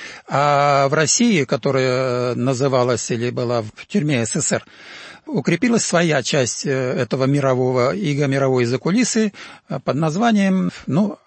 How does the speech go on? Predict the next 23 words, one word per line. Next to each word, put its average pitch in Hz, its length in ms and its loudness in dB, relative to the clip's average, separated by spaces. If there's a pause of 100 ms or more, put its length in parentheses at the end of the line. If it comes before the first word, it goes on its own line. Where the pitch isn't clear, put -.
(100)
ашхеназская 123 800 -2 (280)
Россия, 113 500 -4
коммунистическая, 135 1080 -2 (540)
во 139 120 0
многом 165 240 2
сионистская 147 840 0
Россия. 120 480 -4 (480)
Так 208 160 0
вот, 175 280 4 (120)
действительно, 170 760 0
ведь, 113 280 -6
э, 135 240 -6
смотрите, 139 640 -2
именно 160 360 0
на, 151 420 2 (380)
на 135 200 -4
страданиях, 135 680 0 (540)
на 131 1200 -4
ресурсе 160 560 0
русского 156 420 -2
народа 160 420 0 (720)
было 165 240 4
создано, 143 640 2